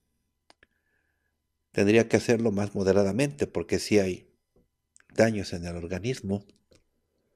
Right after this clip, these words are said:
enfermedades del deporte les llaman, que pueden ser muy severas y pueden ser muy postrantes.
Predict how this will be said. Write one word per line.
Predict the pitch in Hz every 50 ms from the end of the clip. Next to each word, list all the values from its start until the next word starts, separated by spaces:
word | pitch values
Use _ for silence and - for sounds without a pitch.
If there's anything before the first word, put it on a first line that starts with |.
| _ _ _ _ _ _ _ _ _ _
enfermedades | - - 85 - 98 92 104 110 104
del | 101 - 82
deporte | 92 87 - 104 107 104 - - 92
les | 85 87 82
llaman, | - 101 101 104 104 104 101 - _ _ _ _ _ _ _ _ - - _ - - - - _
que | - - -
pueden | - 110 127 123
ser | - 127 113 110
muy | 120 131
severas | - - 98 85 107 135 131 107 -
y | -
pueden | - - 101 101 95
ser | - 107 98
muy | 92 95 104 104
postrantes. | - - - 85 - - - 107 107 113 113 - - 110 - - - - - _